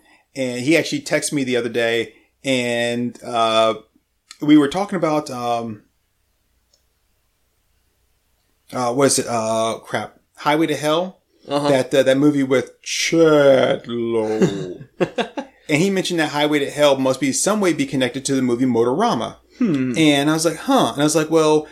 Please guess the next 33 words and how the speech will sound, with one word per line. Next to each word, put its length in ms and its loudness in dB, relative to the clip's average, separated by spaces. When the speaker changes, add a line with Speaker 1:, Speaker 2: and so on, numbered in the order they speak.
Speaker 1:
since 160 -4
Motorama 600 2
is 240 2
a 140 4
young 600 2
kid 340 2
in 100 -2
a 80 -4
car, 480 2
and 300 0
then 480 0
Highway 320 0
to 80 -4
Hell 320 2
is 240 0
a 360 0
teenager 1120 2
kid 280 2
in 100 0
a 80 0
car, 380 2
like, 220 0
teenager, 460 0
like, 280 2
maybe 260 -6
eighteen, 240 -6
nineteen, 460 -4
kid 280 -2
in 80 -4
a 40 -16
car, 420 -2
right, 260 0
then, 500 2